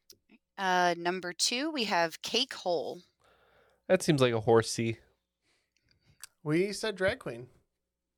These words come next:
Speaker 1: Oh, no points on this one. That is also a nail polish, and it's by Butter London. Right, uh, number three, this is my personal favorite out of the entire list, Thunder Gulch.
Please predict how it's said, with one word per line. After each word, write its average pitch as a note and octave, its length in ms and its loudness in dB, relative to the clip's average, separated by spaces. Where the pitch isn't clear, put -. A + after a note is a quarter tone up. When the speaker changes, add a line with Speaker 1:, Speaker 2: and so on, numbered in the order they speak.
Speaker 1:
Oh, A3 200 -12
no E3+ 160 0
points A#3+ 280 0
on B3 80 4
this B3+ 180 2
one. G3 80 0
That E3+ 100 0
is F3+ 120 0
also D#3+ 340 2
a C#3 60 -4
nail C#3 160 -6
polish, - 600 -2
and C#3+ 180 -14
it's C#3+ 100 -6
by C3+ 180 -2
Butter D#3 300 -2
London. G2+ 580 -10
Right, - 120 -14
uh, F3+ 640 4
number A3+ 320 2
three, G#3+ 400 2
this A3 200 2
is A#3+ 80 -2
my E3+ 160 2
personal C#3+ 380 0
favorite C3+ 340 -2
out C3+ 120 2
of C3 60 -8
the C#3 100 -6
entire C3+ 320 -2
list, A#2 360 0
Thunder F#3+ 380 0
Gulch. - 640 -4